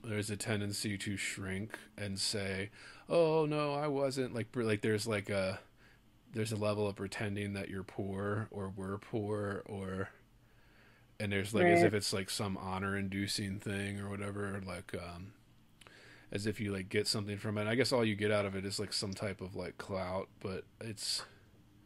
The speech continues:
Speaker 1: so I just really appreciate the modernists who just didn't fuck with that at all, 'cause it wasn't really a thing culturally or in, like, academia yet, so it is, like,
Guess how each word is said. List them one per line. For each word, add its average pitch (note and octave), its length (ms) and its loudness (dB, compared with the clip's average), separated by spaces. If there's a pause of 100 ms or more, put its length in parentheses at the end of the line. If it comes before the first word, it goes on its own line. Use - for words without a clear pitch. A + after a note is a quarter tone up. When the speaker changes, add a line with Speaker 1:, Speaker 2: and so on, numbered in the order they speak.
(880)
Speaker 1:
so A2+ 220 4
I A2 60 8
just A2+ 200 4
really A2+ 240 6
appreciate G#2 540 4
the G2+ 40 -4
modernists F#2+ 600 2
who A2 80 0
just F#2+ 220 -4
didn't F#2+ 240 -4
fuck F#2+ 280 -4
with G#2 140 -6
that G#2 220 0
at G#2 80 2
all, G#2+ 180 2
'cause C3 160 6
it D3+ 80 8
wasn't C3 220 8
really A2+ 220 6
a G2 80 4
thing G#2 420 4
culturally G#2+ 580 2
or G#2 160 4
in, G2 140 -2
like, F#2+ 160 -2
academia G2 580 0
yet, G2+ 380 0
so G#2 200 0
it G2 80 -4
is, G2 220 -2
like, F#2+ 400 -6